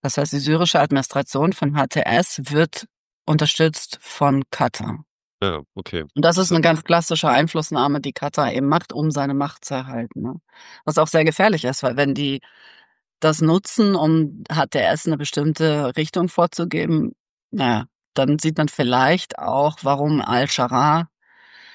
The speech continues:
Speaker 1: es gibt in, in der arabischen Welt zwei Modelle. Das eine ist Verfassung auf Scharia-Basis, das andere ist Scharia als Verfassung. Und Al-Sharaa hat Scharia als Verfassung gewählt.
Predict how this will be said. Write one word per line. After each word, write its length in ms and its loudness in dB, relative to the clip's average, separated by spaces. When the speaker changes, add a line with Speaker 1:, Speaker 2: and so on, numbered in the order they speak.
Speaker 1:
es 100 -8
gibt 180 -4
in, 300 0
in 180 -2
der 160 2
arabischen 400 0
Welt 160 2
zwei 180 -2
Modelle. 320 2
Das 140 0
eine 300 0
ist 280 -6
Verfassung 540 0
auf 360 2
Scharia-Basis, 760 0
das 80 -6
andere 300 -2
ist 160 -2
Scharia 400 0
als 200 -2
Verfassung. 500 0
Und 140 4
Al-Sharaa 440 2
hat 120 0
Scharia 300 0
als 160 2
Verfassung 480 0
gewählt. 440 -2